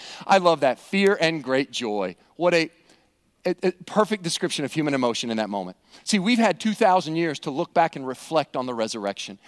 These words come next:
We've had two thousand years to think about, but I promise, if, come on, right? If you had been there,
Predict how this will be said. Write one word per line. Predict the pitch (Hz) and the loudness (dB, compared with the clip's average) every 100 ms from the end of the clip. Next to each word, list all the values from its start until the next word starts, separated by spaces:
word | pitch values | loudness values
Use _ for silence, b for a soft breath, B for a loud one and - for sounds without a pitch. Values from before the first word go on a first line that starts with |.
| B B | B B
We've | 214 | 2
had | 202 190 | 4 4
two | 220 | -2
thousand | 220 208 185 | 4 4 4
years | 185 175 | 0 -2
to | 151 | -6
think | - 180 165 | -2 -2 0
about, | 131 110 - | 0 0 2
but | 160 | 2
I | 170 240 | 4 2
promise, | - 208 208 185 | 0 0 2 0
if, | 160 180 190 190 202 | -4 -4 -6 -8 -4
come | - 294 | 0 2
on, | 196 | 4
right? | 214 233 | 4 2
If | - | 2
you | 269 | 2
had | 311 185 | 2 2
been | 294 220 | 2 4
there, | 202 | 2